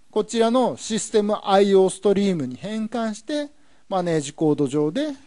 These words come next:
処理を続けていく。で、ストリームリーダーに渡すときは、システムアイオーストリームじゃないといけないんで、まあ、こういった形で、えー、変換すると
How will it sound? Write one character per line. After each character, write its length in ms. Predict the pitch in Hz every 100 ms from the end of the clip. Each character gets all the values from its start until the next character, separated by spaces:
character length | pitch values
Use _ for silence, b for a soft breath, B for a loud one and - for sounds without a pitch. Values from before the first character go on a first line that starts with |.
| -
処 100 | 190
理 100 | 131
を 80 | 110
続 240 | - -
け 120 | -
て 120 | - -
い 80 |
く。 80 | - - - - _ _ _ _ _ - _ - - - - - - _ - - - - -
で、 80 | 277
ス 80 |
ト 100 | -
リ 120 | 240 233
ー 20 |
ム 120 | 226
リ 120 | 214
ー 20 |
ダ 140 | 151 123
ー 20 |
に 60 | 117
渡 240 | 123 160
す 80 | -
と 100 | 208
き 140 | -
は、 340 | 254 233 117 - _
シ 180 | - 170
ス 60 | -
テ 100 | 160
ム 140 | 147
ア 80 | 139
イ 80 | 139
オ 120 | 131
ー 20 |
ス 80 | -
ト 100 | 147
リ 80 | 123
ー 20 |
ム 80 | 117
じ 120 | 113
ゃ 20 |
な 80 | 120
い 60 |
と 80 | 120
い 40 | 156
け 80 |
な 120 | 214 226
い 60 |
ん 20 | 247
で、 80 |
ま 60 | 320 302 b b b -
あ、 20 | 226
こ 100 | 202
う 40 |
い 20 |
っ 20 |
た 80 | 165
形 380 | 139 123 110 127
で、 180 | 123 -
え 320 | - 147 123 110
ー、 0 |
変 240 | 120 117
換 180 | 110 104
す 160 | -
る 140 | 123 139
と 200 | -